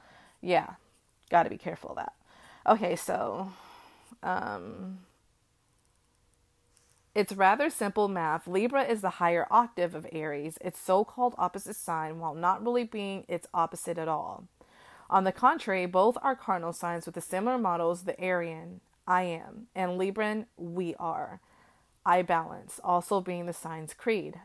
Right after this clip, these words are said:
Both Aries and Libra are trailblazers in spirit, fire, and ideas, air, respectively. Okay, so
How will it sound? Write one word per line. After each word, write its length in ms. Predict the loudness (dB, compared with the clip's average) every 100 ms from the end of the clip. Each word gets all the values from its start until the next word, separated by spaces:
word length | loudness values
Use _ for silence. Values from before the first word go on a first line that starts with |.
| _ 0
Both 280 | 2 2 -2
Aries 360 | -2 0 0 0
and 140 | 0
Libra 520 | 0 0 2 2 0 0
are 200 | 0 0
trailblazers 1040 | -2 0 2 2 2 0 0 -2 -2 -4 -8
in 160 | -10 -10
spirit, 560 | -6 -2 0 -2 -4
fire, 360 | -4 -2 -2 -4
and 160 | -6 -6
ideas, 580 | -4 -4 -4 -4 -6 -8 -8
air, 340 | -6 -6 -10 -14
respectively. 720 | -10 -10 -10 -14 -16 -14 -16 -20 _ _ _ _ _ _ _ _ _ _ -20 _ _ _ _ _ _ -6
Okay, 380 | -6 -4 -8 -6
so 520 | 4 8 8 8